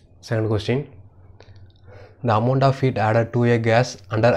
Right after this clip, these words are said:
isothermal condition is used for. The options are temperature rise, B, doing external work, C, increasing internal energy and D is all of the above. So, நம்ம சம்மில் என்ன கேட்டிருக்காங்க?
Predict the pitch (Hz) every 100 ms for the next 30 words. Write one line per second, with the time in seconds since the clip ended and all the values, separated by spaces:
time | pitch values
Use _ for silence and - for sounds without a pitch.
0 | 110 110 127 120 117 113 110 110 120 131
1 | 135 - 113 110 104 107 101 - 107 110
2 | - 113 131 131 - 113 113 117 120 120
3 | 143 - - - - - - 113 123 113
4 | 123 123 107 - 120 117 143 - - -
5 | - - - - 127 113 117 123 120 110
6 | 113 113 110 107 135 139 123 123 139 -
7 | - - 107 113 135 - 104 104 104 110
8 | 101 101 - - - - - - - 117
9 | 113 110 123 123 117 113 113 110 113